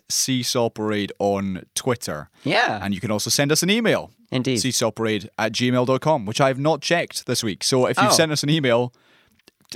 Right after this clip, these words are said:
Speaker 1: it's gonna have to wait.
Speaker 2: I can no longer check it.
Speaker 1: However, oh, can you not?
Speaker 2: Colin booted me.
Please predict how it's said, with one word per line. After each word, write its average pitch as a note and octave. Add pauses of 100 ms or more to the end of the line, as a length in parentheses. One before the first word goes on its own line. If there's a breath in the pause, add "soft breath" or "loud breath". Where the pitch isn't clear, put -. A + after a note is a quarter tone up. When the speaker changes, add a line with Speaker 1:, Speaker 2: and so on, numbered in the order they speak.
Speaker 1:
it's -
gonna C3+
have C3+
to D#3
wait. F#2+ (160)
Speaker 2:
I C#3+
can -
no F3+
longer F3+
check E3+
it. G#2
Speaker 1:
However, E3
oh, G3+
can G#3+
you F4
not? G#3
Speaker 2:
Colin D#3
booted D3+
me. G2